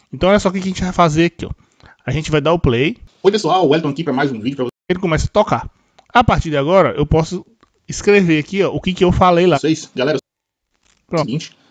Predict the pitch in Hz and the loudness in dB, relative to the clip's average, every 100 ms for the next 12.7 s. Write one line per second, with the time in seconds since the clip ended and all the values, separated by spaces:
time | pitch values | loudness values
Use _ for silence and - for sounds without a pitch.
0 | _ - 156 156 - _ _ _ - 185 | _ -8 -4 -4 -6 _ _ _ 0 2
1 | 175 175 180 175 123 - - - - - | 4 2 2 2 0 -4 -18 -16 -14 0
2 | 247 - 160 180 120 101 143 156 151 147 | 2 4 2 2 0 -2 2 4 4 4
3 | 139 160 139 143 139 - 180 202 180 175 | 2 -4 -4 -6 -10 -2 2 2 2 2
4 | 180 - 110 - - - _ _ _ - | 0 -2 -6 -4 -6 -6 _ _ _ -8
5 | 170 _ _ _ 196 202 170 175 147 131 | -8 _ _ _ -2 0 0 0 -4 -10
6 | 131 170 - 156 - _ _ 190 202 190 | -10 -10 -10 -16 -16 _ _ -2 0 2
7 | 175 151 127 143 139 170 165 220 226 202 | 2 0 -4 -6 -4 -4 0 2 2 0
8 | 185 190 190 185 131 113 - 165 180 202 | -4 -4 0 0 0 -4 -4 -2 0 0
9 | 196 175 175 156 - 196 185 135 135 196 | 0 -2 -2 -6 -4 -2 -2 -4 -2 2
10 | 220 220 175 170 180 180 233 185 143 117 | 2 0 0 0 0 -2 -2 -2 -2 -2
11 | - _ _ _ _ _ _ - 147 151 | -8 _ _ _ _ _ _ -8 -6 -2
12 | 135 131 113 110 107 107 202 | -2 -2 -4 -6 -6 -6 -8